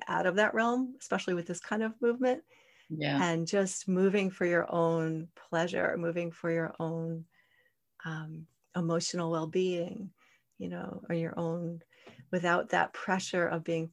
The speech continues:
Speaker 1: performative, especially with sensual movement. Because even though I love Sheila Kelly's work, I think she's amazing, but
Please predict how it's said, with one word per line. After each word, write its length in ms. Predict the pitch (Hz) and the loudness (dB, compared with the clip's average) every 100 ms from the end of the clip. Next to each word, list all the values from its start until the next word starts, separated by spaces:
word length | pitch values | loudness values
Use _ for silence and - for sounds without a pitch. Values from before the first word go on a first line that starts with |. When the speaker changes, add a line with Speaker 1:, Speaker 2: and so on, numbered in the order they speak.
| - | -6
Speaker 1:
performative, 600 | 170 - 196 202 226 190 | -8 -4 0 2 2 0
especially 640 | 165 - 190 220 - 214 | -4 -4 -4 -2 0 2
with 140 | 180 170 | 2 0
sensual 420 | 190 170 - 180 | -6 -6 -8 -6
movement. 520 | 180 190 - 165 156 - | -4 -6 -6 -8 -8 -10
Because 380 | 185 196 175 - - | -10 -8 -10 -8 -2
even 140 | 190 | 2
though 80 | 185 | 2
I 100 | 180 | 2
love 260 | 170 185 180 | 4 2 2
Sheila 240 | 196 180 | 0 0
Kelly's 380 | 170 185 175 170 | -2 -2 -2 0
work, 240 | 180 175 | 0 2
I 40 | 175 | -4
think 180 | 180 180 | -6 -8
she's 200 | 180 170 | -8 -6
amazing, 480 | 175 170 170 170 165 | -2 -2 -2 -4 -2
but 240 | 175 - | -2 -2